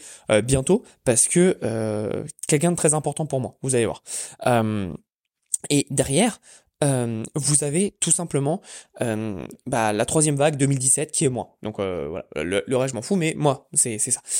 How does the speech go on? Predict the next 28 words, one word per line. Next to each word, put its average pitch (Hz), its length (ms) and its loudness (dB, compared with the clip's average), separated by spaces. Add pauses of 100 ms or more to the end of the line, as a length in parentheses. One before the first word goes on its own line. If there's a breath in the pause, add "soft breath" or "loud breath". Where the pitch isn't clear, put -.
(200 loud breath)
C'est, 113 320 2
c'est, 98 200 2 (140)
c'est 113 120 -4
moi, 131 200 0
c'est - 140 0
cette 131 260 2
vague-là. 107 260 -10 (320 loud breath)
Ok ? 143 140 -6 (320)
Ensuite, - 400 2 (160)
euh, 127 300 4
bah, 127 120 0
vous 135 200 4
avez 147 340 2
beaucoup 147 400 4
de 143 80 2
petits - 240 -2
jeunes 190 180 4
qui 143 140 0
arrivent, 170 220 -2
qui - 160 -4
déboîtent 120 280 2
tout, 240 160 0
et - 40 2
franchement, - 260 -4
ils - 80 2
sont - 80 -2
super 214 340 2
bons. 240 140 0